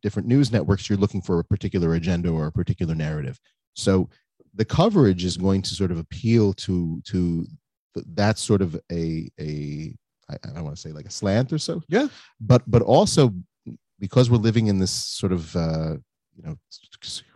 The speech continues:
Speaker 1: crazy, strange social media-ish type of a, type of an era, it seems almost like the talking points that are being prepared or being presented on the, on, on, on, on mainstream media, it reads kind of like you're reading the comment section on a post on social media.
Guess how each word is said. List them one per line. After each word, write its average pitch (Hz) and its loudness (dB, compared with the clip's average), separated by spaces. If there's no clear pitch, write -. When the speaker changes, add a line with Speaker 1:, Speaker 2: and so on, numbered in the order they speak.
Speaker 1:
crazy, 95 0
strange 92 2
social 92 0
media-ish 90 2
type 85 -4
of 80 -6
a, 80 -4
type - -6
of 78 -4
an 85 -2
era, 95 2
it 98 -8
seems 156 2
almost 95 2
like - -4
the - -8
talking 143 2
points 92 -2
that 87 0
are 85 0
being 87 -2
prepared 92 -2
or 82 0
being 90 -2
presented 87 -2
on 80 -4
the, 78 -6
on, 80 -6
on, 80 -6
on, 78 -8
on 80 -6
mainstream 87 -2
media, 127 0
it 113 -2
reads 143 4
kind 147 0
of 123 2
like 113 4
you're 104 2
reading 110 4
the 90 0
comment 104 0
section - -4
on 185 0
a - -12
post 107 4
on 90 0
social 87 -2
media. 76 -2